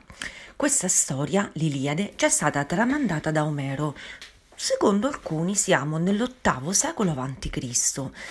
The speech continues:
Le parole vere non si dimenticano. Questo è il tema forte di tutte le narrazioni. Ma come ebbe inizio questa guerra?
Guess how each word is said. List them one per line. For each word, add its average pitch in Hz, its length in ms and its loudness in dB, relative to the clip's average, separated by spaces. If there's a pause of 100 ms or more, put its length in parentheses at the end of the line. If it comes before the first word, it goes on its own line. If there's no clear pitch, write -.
(220)
Le 175 220 4
parole 175 640 0 (100)
vere 214 640 -2
non 254 380 0
si - 260 2
dimenticano. 139 920 -2 (320)
Questo - 540 2
è - 80 0
il 151 240 -4
tema 160 280 0
forte 254 600 -4 (340)
di 196 220 2
tutte 320 340 0
le 190 100 4
narrazioni. 151 960 0 (580)
Ma 220 160 0
come 269 380 4
ebbe 196 440 4
inizio 185 1040 2 (320)
questa 175 360 2
guerra? 147 600 -2